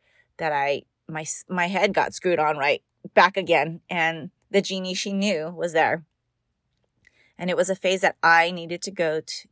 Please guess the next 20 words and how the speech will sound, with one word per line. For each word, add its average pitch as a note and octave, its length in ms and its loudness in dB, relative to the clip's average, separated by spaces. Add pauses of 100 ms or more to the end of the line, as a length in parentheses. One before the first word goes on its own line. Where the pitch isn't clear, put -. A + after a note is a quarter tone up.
(140)
through C#3+ 400 -4 (400)
for F3+ 140 -4
my E3+ 180 -2
own D#3 200 -6
refinement, D3+ 600 -6 (480)
my D3+ 240 -12
personality D#3+ 920 -4
and D#3+ 120 -4
desire D#3 460 -2
to - 260 -10
be C#3 220 -14
independent D#3 800 -8 (560)
and D3+ 140 -12
hard-headed F3 760 2 (240)
<laughs> - 260 -20
just - 220 -4
added F#3 320 -4
to F#3 220 -6
it, - 160 -8 (360)
right? D3 260 -10